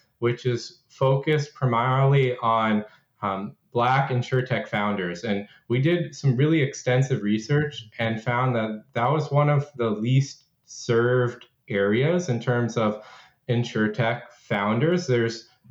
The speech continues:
not too many of them and not that many people know about them. So we've created an event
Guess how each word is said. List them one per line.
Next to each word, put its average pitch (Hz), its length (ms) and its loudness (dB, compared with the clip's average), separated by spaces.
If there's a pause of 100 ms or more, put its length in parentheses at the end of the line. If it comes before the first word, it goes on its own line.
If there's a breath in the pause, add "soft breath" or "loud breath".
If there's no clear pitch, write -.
(140)
not 127 500 0
too 147 160 2
many 123 320 4
of 160 140 2
them 196 180 2
and 127 120 2
not 117 240 -2
that 120 120 -2
many 120 220 0
people 113 540 -2
know 107 280 4
about 151 260 0
them. 196 220 0
So 151 180 0
we've 143 300 0
created 143 520 2
an 117 100 -2
event 120 440 -2